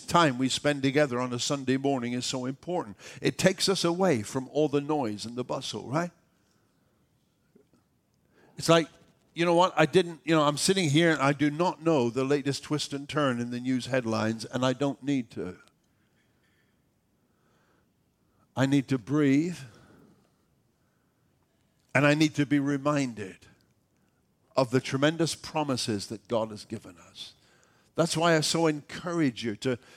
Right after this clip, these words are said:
to make sure that out of here, you know, you find time, you make time to,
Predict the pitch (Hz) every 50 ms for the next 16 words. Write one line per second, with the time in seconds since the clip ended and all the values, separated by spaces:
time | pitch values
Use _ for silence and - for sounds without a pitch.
0 | - _ - - 139 135 143 170 180 180 - - - - 165 156 139 147 127 -
1 | - 147 165 180 170 147 139 139 117 131 127 127 113 104 95 92 90 - - _
2 | _ _ _ _ _ _ _ 131 135 131 127 123 127 - _ _ _ _ _ _
3 | _ _ _ _ _ _ - 127 135 - - - - - 165 165 170 160 156 151
4 | 147 - - 180 160 160 143 123 117 110 107 107 123 120 120 123 131 143 147 151
5 | 143 - - - - - 135 127 120 104 92 90 92 _ - 127 117